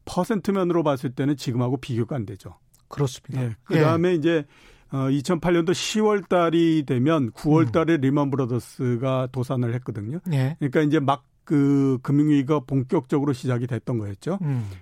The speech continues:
Speaker 1: 그때 금리를 이 퍼센트에서 일 퍼센트로 내렸습니다.
Speaker 2: 예.
Speaker 1: 일 퍼센트 포인트.
Speaker 2: 음.
Speaker 1: 근데 이번 같은 경우에 일점칠오 퍼센트 포인트를 내렸기 때문에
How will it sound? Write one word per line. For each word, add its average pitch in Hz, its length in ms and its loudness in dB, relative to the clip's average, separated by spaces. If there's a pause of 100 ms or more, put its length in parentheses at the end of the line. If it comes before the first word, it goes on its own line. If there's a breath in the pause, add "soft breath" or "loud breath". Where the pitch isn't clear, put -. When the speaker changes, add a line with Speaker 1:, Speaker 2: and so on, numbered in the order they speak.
Speaker 1:
그때 151 400 0
금리를 151 420 2
이 131 200 -2
퍼센트에서 139 600 -2
일 135 160 2
퍼센트로 139 520 -2
내렸습니다. 107 800 -8
Speaker 2:
예. 135 300 2
Speaker 1:
일 156 160 0
퍼센트 131 400 -2
포인트. 117 440 -6
Speaker 2:
음. 139 460 0
Speaker 1:
근데 151 160 2
이번 156 320 4
같은 156 300 2
경우에 151 240 4
일점칠오 143 640 0
퍼센트 156 400 -4
포인트를 131 480 -2
내렸기 117 360 -2
때문에 110 560 -6